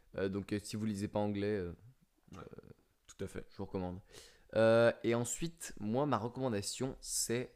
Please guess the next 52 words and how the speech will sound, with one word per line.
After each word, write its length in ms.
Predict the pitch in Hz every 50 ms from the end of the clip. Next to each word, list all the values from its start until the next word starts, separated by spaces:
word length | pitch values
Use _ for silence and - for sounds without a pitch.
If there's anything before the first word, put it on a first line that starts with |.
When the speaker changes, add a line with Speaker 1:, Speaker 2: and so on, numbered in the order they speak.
| - - - -
Speaker 1:
euh, 460 | 98 92 87 87 85 85 85 85 82 82 - - _ _ _ _ _ _ _ _ -
c'est 260 | - - 120 - -
O 120 | - 143 151
B 80 | 147
S 320 | 151 151 165 165 - - - -
Studio, 540 | - - - - 135 135 120 117 127 151 - - - _ _ _ _ _ _ _ _ -
qui 160 | - - 120
est 40 | 113
un, 600 | 110 107 104 101 98 98 95 92 87 85 - - _ -
un 100 | - 107
logiciel 380 | 120 135 143 139 131 151 156 139
d'enregistrement 640 | 139 139 139 131 127 123 - - 135 131 135 135
d'écran 360 | 131 127 120 - 92 98 135 135
super 520 | - - - - 156 143 - 156 143 135
bien 160 | 120 120 120
fait. 300 | 113 - 120 120 120 - - - - - - - -
Euh, 60 | - 107
si 140 | - 120
vous 60 | 123 123
avez 100 | 131 123
besoin 260 | 110 117 113 131 123
d'enregistrer 440 | 113 113 127 131 - - - 131 127
votre, 280 | 117 110 104 - 117
euh, 260 | 107 104 101 98 95
votre 260 | 95 101 110 98 - 113
écran 360 | 113 110 - 113 120 131 127
ou 100 | 120 107
juste 220 | 104 123 131 120
de 80 | 117 113
faire 220 | - - 120 104
un, 260 | 104 101 98 92 92 - - - - - - - - - - - - - - - - -
juste 240 | 107 101 117 123 110
de 80 | 117 113
faire 220 | - 117 107 101
un, 380 | 101 98 95 95 95 92 90 - -
un 300 | - 104 104 98 98 107
stream 360 | - - - - - 147 147
même, 380 | 131 113 110 113 123 123 113 104 - - - - - - -
euh, 60 | 104
sur 220 | - - 120 107
Twitch, 340 | - - - 120 120 117 -
sur 160 | - - 104
YouTube, 420 | 110 113 117 113 110 - - 127 110
sur 140 | - - 107
ce 80 | -
que 60 | -
vous 180 | 131 120 117 113
voulez, 320 | 110 110 110 113 123 131 -
en 120 | - 110 110
enregistrant 400 | 101 110 123 120 - - 131 127
votre 180 | 110 107 - 120
écran, 280 | 107 - 110 120 127